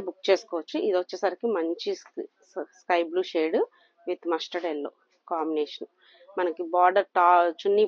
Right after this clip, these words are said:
బోర్డర్ కూడా మనకి టాప్ ఏదైతే వస్తుందో అలాగా టాప్, దుప్పటాది వచ్చేసరికి టాప్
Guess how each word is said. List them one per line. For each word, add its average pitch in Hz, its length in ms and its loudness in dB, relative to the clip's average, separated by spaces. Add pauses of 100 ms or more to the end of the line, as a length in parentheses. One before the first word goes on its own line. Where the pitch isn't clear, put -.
బోర్డర్ 180 380 0
కూడా 196 140 2 (100)
మనకి 190 200 0 (120)
టాప్ 175 280 4
ఏదైతే 170 320 -2
వస్తుందో 202 340 -4
అలాగా 165 260 0 (720)
టాప్, 202 260 4 (380)
దుప్పటాది 190 460 4
వచ్చేసరికి - 460 -4 (140)
టాప్ 196 240 4